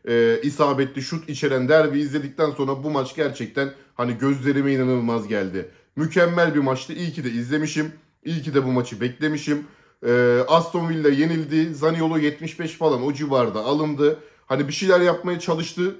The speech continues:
Yani koşturdu çocuk ama yani oyun gelmiş iki sıfırdan iki ikiye. Yani o orada mı aklına geliyor?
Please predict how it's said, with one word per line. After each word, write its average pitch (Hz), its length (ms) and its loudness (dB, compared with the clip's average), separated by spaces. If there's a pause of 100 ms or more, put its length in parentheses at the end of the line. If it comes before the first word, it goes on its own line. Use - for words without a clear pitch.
Yani 117 240 -2
koşturdu 160 540 -4
çocuk 147 400 -6
ama 143 360 0 (220)
yani 143 300 4
oyun 147 260 0
gelmiş 135 400 0
iki 135 100 -16
sıfırdan 127 440 -6
iki 120 220 -8
ikiye. 117 420 -6 (240)
Yani 120 180 -4
o 170 260 0
orada 139 200 0
mı 110 120 0
aklına 104 360 -4
geliyor? 92 380 -6